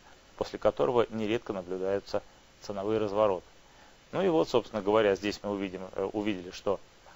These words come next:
а, цена уткнулась в уровень семьдесят шесть четыре, образовала разворотную свечную модель и изменила своё направление. Вот эта совокупность признаков, а, привела к возможности войти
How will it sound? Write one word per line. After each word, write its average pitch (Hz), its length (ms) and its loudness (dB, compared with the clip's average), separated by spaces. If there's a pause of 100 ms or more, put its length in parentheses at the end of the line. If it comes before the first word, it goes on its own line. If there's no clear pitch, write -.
а, 95 300 -2
цена 117 340 0
уткнулась 113 640 -4
в 98 100 -10
уровень 92 320 -4 (260)
семьдесят 104 280 -8
шесть 101 180 -6
четыре, 185 440 -2 (1000)
образовала 117 680 6
разворотную 104 600 4
свечную 101 480 -8
модель 123 460 0 (120)
и 185 240 -6 (720)
изменила 110 420 -4
своё 98 260 -4
направление. 90 460 -8 (300)
Вот 107 100 -2 (160)
эта - 220 -2
совокупность 98 580 -4
признаков, - 460 -4 (460)
а, 92 160 2
привела 107 420 2
к - 100 -10
возможности 123 640 -2
войти 90 440 -4